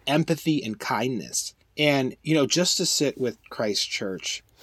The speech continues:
I, I read this passage, and I just wanna read it to you real quick. After the shooting, uh, she said of the victims, "They are us." And then she proceeded to say, "New Zealand has been chosen because it was safe, because it was no place for hatred or racism,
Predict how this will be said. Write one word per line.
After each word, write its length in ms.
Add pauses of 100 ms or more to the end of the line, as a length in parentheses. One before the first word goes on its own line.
(840)
I, 240
I 80
read 180
this 120
passage, 280
and 80
I 60
just 140
wanna 160
read 160
it 80
to 100
you 100
real 140
quick. 320 (260)
After 440
the 140
shooting, 640
uh, 260
she 240
said 440
of 240
the 100
victims, 600
"They 340
are 280 (100)
us." 520 (720)
And 100
then 80
she 140
proceeded 380
to 40
say, 220
"New 240
Zealand 440
has 220
been 160
chosen 440
because 320
it 60
was 140
safe, 500 (440)
because 280
it 40
was 140
no 220
place 320
for 140
hatred 420
or 100
racism, 640